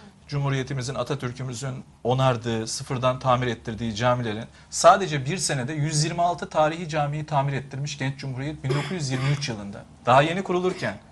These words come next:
Mustafa Kemal meclis konuşmasında ifade ediyor. Yunanlılar kaçarken diyor yakıp yıkmışlar diyor şu kadar tarihi eseri, tahrip etmişler diyor. Ve ertesi yılki konuşmada diyor ki bu sene diyor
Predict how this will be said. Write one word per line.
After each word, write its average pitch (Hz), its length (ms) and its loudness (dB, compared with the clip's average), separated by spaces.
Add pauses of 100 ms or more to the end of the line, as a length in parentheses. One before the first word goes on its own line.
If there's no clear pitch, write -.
(680)
Mustafa 151 280 0
Kemal 156 220 0
meclis 156 320 0
konuşmasında 156 580 -4
ifade 139 400 0
ediyor. 107 200 -6
Yunanlılar 139 500 0
kaçarken 139 480 -4
diyor 139 120 -4
yakıp 143 280 -4
yıkmışlar 135 500 -4
diyor 101 140 -6
şu - 120 -12
kadar 110 300 -4
tarihi 110 320 -2
eseri, 104 280 -8
tahrip 135 280 0
etmişler 98 500 -8
diyor. - 120 -16 (480)
Ve 156 160 -4 (380)
ertesi 143 380 2
yılki 156 200 -2
konuşmada 143 520 -2
diyor 175 140 -6
ki 156 260 -6 (300)
bu 165 60 -6
sene 139 280 0
diyor 151 200 0